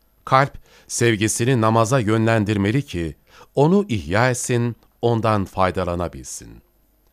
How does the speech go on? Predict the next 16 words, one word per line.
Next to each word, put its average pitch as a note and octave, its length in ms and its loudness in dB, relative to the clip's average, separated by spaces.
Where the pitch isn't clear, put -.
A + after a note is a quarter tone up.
Kardeşim, - 640 -2
sevgi A2+ 600 0
insanı E3+ 480 2
sevdiği B2 420 0
şeylere A2+ 420 2
karşı A2+ 560 -2
iradeli G#2 520 0
kılar. - 520 -18
Ona C#3+ 280 4
ulaşmak, A#2 600 0
ifa D#3 440 2
etmek D#3 300 0
için C#3+ 380 0
insanda D3 680 4
azim G2+ 340 0
oluşur. C2+ 540 -16